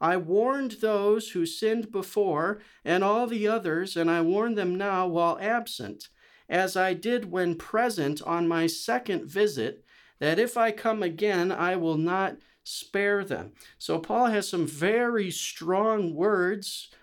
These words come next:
for the Corinthians on his second visit as he is addressing some of their sin,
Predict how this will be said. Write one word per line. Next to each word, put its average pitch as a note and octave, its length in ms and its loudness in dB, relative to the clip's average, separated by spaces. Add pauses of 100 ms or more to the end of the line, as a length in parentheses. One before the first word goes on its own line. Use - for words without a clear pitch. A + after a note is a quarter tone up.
for G#3 420 2
the G3+ 140 -2
Corinthians E3 760 0
on E3+ 220 2
his E3 260 -2
second F#3 420 -2
visit D3+ 580 -2 (260)
as E3 220 -2
he F#3+ 160 -2
is E3 180 0
addressing D#3+ 800 0
some F#3 280 -4
of D#3+ 200 -2
their D#3 400 0 (200)
sin, A3 760 0